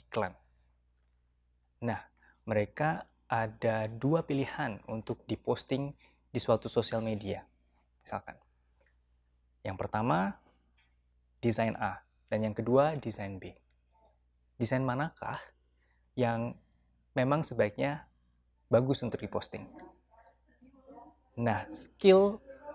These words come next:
untuk mengetahui desain mana yang terbaik, ini menerapkan statistika terapan,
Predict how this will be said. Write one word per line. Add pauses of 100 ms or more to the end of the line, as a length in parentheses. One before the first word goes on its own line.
untuk
mengetahui (600)
desain
mana
yang
terbaik, (1000)
ini (520)
menerapkan (560)
statistika
terapan,